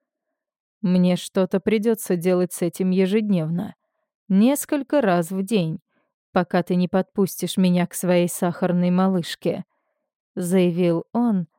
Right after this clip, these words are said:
жутко смотря на меня. Я покраснела, залившись краской. «Есть и другой вариант. Воспользоваться услугами продажной шлюхи». «Нет, только ты».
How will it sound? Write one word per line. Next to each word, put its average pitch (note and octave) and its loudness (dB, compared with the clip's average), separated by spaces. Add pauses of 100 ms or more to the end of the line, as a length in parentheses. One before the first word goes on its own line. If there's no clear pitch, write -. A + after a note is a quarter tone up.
(120)
жутко A#3 -4
смотря F3+ 0
на E3+ 2
меня. F3 -2 (640)
Я G#3+ 2
покраснела, G#3+ -2 (100)
залившись F#3 -2
краской. F#3 -8 (1200)
«Есть A3 2
и A3 0
другой G3 0
вариант. E3+ -4 (420)
Воспользоваться A#3+ -2
услугами F3+ 0
продажной F3+ 0
шлюхи». G#3+ -4 (800)
«Нет, F3+ -2 (600)
только F#3 0
ты». E3+ -6